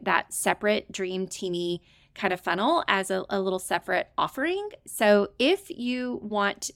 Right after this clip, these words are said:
to find out more information about that, just text me. And it might be something that I can offer even outside of the automations course that I, that I'm gonna be relaunching this fall, because I really do think the principles in terms of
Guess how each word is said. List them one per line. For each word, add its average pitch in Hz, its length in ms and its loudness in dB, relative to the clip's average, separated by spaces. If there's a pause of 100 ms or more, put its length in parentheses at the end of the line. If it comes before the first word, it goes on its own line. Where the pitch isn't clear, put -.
to 190 460 -2 (340)
find 202 180 6
out 202 120 0
more 185 100 -2
information 180 480 -4
about 170 300 2
that, 165 280 8
just 285 220 0
text - 300 -4
me. 302 240 2 (320)
And 208 200 6
it 214 120 2
might 226 160 4
be 269 60 -2
something 220 320 -2
that 190 100 2
I 175 80 2
can 196 140 -8
offer 180 280 -2
even 185 220 -4
outside 170 560 2
of 165 140 -2
the 165 180 0
automations 170 640 -2
course 208 300 -2
that 214 160 0
I, 214 340 2 (340)
that 202 140 2
I'm 202 140 2
gonna 196 160 -2
be 196 120 0
relaunching 196 640 -2
this 208 160 -2
fall, 208 320 4
because 202 320 -6
I - 40 4
really 208 280 2
do 220 160 -2
think 196 180 -6
the - 80 -6
principles 180 720 -2
in 180 180 -8
terms 165 540 -4
of 165 320 2